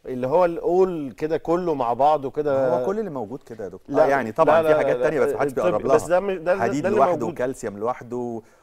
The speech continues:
Speaker 2: وف-، وفيتامين دي لوحده وفيتامين سي لوحده، محدش بيقرب لها.
Speaker 1: لا، لازم، لازم يتحط خطة، وطبعًا أول حاجة قبل اللجوء للفيتامينات عن طريق ال-، الدواء، احنا نبتدي نشوف الطفل ده بياكل ايه.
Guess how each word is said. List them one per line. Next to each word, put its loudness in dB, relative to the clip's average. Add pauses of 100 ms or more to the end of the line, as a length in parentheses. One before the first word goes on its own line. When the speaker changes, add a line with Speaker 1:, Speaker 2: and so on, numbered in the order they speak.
Speaker 2:
وف-، -8
وفيتامين -4
دي -10
لوحده -6
وفيتامين -8
سي -14
لوحده، -10 (240)
محدش -14
بيقرب -8
لها. -8 (260)
Speaker 1:
لا، 0
لازم، -6
لازم -4
يتحط -8
خطة، -6
وطبعًا -4
أول -2
حاجة -6
قبل -6
اللجوء -10
للفيتامينات -10 (120)
عن -6
طريق -10
ال-، -8
الدواء، -4
احنا -14
نبتدي -14
نشوف -16 (440)
الطفل -10
ده -4
بياكل -8
ايه. -20